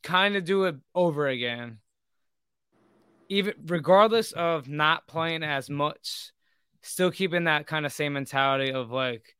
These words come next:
Nah, like, I'm gonna dominate. Like, I'm gonna be the best player that I can possibly be and keeping that confidence. Obviously, it's not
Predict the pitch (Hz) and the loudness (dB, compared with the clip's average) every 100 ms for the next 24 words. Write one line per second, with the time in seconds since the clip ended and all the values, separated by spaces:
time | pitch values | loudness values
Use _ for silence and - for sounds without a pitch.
0 | _ _ - 147 143 143 135 - - _ | _ _ 0 4 6 4 2 -4 -20 _
1 | _ - 165 160 143 147 143 135 127 139 | _ -4 0 0 4 4 4 0 -2 2
2 | 147 165 180 165 160 143 151 156 139 - | 4 6 4 2 0 2 2 2 0 -8
3 | - _ _ _ _ _ _ _ 165 160 | -16 _ _ _ _ _ _ _ 2 4
4 | 151 139 127 143 143 143 139 131 131 123 | 4 2 0 2 4 4 0 -2 -2 -2
5 | 131 131 117 139 139 139 135 131 165 156 | -4 -6 -2 0 0 -2 -4 -6 -6 -4
6 | 151 135 - 139 127 127 175 202 180 165 | -2 -2 0 -2 -2 2 2 2 0 2
7 | 160 143 - | 4 2 -2